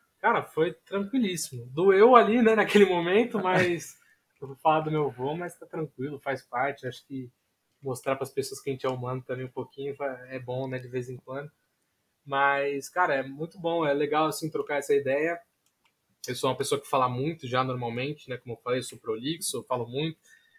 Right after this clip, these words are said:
Speaker 1: Já tinha participado do Café Queijo Podcast, que é o podcast que o Matheus faz com, com, com o Correia lá no, na Twitch. Inclusive, sigam lá também, é, é interessante pra vocês seguirem. É,
Speaker 2: Boa.
Speaker 1: então, assim, cara, pra mim foi bem legal. Acho que às vezes a gente,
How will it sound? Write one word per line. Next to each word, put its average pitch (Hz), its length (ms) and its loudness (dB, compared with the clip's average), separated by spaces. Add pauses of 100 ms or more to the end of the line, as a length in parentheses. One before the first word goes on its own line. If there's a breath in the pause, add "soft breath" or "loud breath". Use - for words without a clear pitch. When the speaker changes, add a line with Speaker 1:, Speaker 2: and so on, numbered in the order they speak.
(180)
Speaker 1:
Já 120 100 0
tinha 156 140 2
participado 135 640 0
do 131 440 -4 (200)
Café 131 260 -2
Queijo 120 260 -4
Podcast, 139 520 0
que - 80 -6
é - 20 2
o 117 60 -2
podcast 117 560 -6
que - 80 -20
o - 20 -16
Matheus 120 320 -12
faz 110 300 -4
com, 120 100 -16 (240)
com, 120 180 -16 (600)
com 123 80 -4
o 120 60 -6
Correia 135 440 0
lá 123 140 -2
no, 120 180 -10
na 123 100 -12
Twitch. - 420 -8 (760)
Inclusive, 131 320 -6
sigam 139 280 -2
lá 127 140 0
também, 127 360 -8 (120)
é, 123 140 -12 (180)
é 117 260 -12
interessante 127 440 -10
pra 120 120 -12
vocês 117 260 -14
seguirem. 147 340 -8 (840 loud breath)
É, 143 480 2
Speaker 2:
Boa. 165 120 -10
Speaker 1:
então, 180 280 0
assim, 190 440 0 (420)
cara, 185 280 2
pra 170 180 0
mim 180 100 -4
foi 185 140 -4
bem 196 120 0
legal. 202 340 6
Acho 160 180 0
que - 80 -4
às 160 140 4
vezes 165 180 -4
a 175 40 0
gente, 160 340 -6